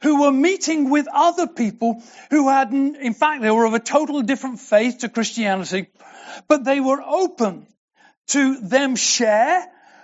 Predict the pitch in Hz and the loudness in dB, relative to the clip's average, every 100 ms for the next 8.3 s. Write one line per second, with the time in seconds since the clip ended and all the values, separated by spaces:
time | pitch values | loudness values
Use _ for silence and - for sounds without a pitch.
0 | _ 302 277 285 349 392 339 330 277 269 | _ -2 0 2 2 2 2 2 0 0
1 | 254 330 311 285 302 - 359 392 349 311 | 2 2 2 0 0 0 -2 0 -2 0
2 | 320 330 311 330 349 330 214 294 311 - | -2 -2 -4 -8 -4 -2 -2 -2 -2 0
3 | 381 392 403 392 269 226 262 311 320 302 | 2 2 0 0 0 0 2 2 0 -2
4 | 311 330 247 - - 403 403 311 320 359 | 0 0 -2 -4 2 2 2 0 -2 -4
5 | 392 339 285 233 - - 320 330 339 320 | -4 -2 -2 -4 -8 -6 0 2 2 0
6 | 311 311 277 - _ _ - 240 294 277 | -2 0 0 -2 _ _ -4 -2 0 0
7 | 214 262 277 269 196 233 226 233 302 302 | 0 0 0 0 0 0 0 2 0 -2
8 | 202 190 196 | -6 -4 -8